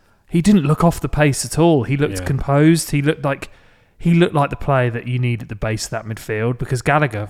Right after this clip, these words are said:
Speaker 1: was freed up, up, up top. And
Speaker 2: Yeah.
Speaker 1: I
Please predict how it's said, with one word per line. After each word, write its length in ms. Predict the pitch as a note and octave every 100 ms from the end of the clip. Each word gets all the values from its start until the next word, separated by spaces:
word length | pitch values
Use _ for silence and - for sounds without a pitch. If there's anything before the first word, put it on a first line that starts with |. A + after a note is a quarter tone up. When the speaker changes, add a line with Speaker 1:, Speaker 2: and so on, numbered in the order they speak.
| -
Speaker 1:
was 140 | A2+
freed 300 | - A2+ G#2+
up, 220 | G#2 G#2
up, 260 | A#2+ - -
up 160 | A#2+ -
top. 280 | - A2+ -
And 160 | B2+ - _ _
Speaker 2:
Yeah. 200 | - G2 F2 _ _ -
Speaker 1:
I 160 | D#3